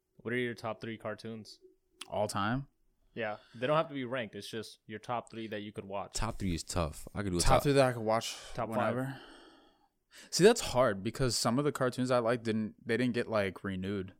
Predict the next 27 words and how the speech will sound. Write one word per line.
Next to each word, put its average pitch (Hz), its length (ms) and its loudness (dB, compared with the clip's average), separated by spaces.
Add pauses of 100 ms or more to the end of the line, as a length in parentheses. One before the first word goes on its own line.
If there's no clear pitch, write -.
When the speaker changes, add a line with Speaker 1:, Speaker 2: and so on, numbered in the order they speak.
(440)
Speaker 2:
a - 60 -2
lot. 90 280 0
Speaker 3:
Yeah. 78 120 -4 (160)
Speaker 2:
You 117 160 -4
know 110 120 -4
what 107 100 -4
I 107 80 -4
mean? 110 260 -6 (100)
Like 110 120 0
Courage 127 220 6
the 98 60 -4
Speaker 1:
Mm-hmm. 127 100 0
Speaker 2:
Cowardly 113 200 2
Dog. 117 340 2 (440)
That's 85 140 -4
probably 123 220 0
one 110 80 -2
of 104 60 -2
my 101 80 -2
favorite, 98 440 -6
but 101 140 2
I, 101 200 4
I 107 120 -2
think 113 160 -2
there's 120 140 -2
only, 107 140 -2
like, 98 160 -4